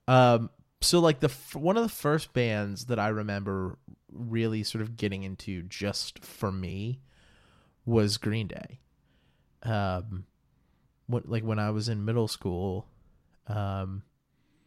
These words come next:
I, I sort of moved from the stuff that I knew into, like,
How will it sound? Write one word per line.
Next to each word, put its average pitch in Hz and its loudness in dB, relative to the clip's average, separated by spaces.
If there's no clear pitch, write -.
I, 104 -2
I 104 -2
sort 107 -4
of 92 -6
moved 123 2
from 101 -2
the 127 2
stuff - 0
that 120 4
I 110 2
knew 104 0
into, 113 -2
like, 98 -2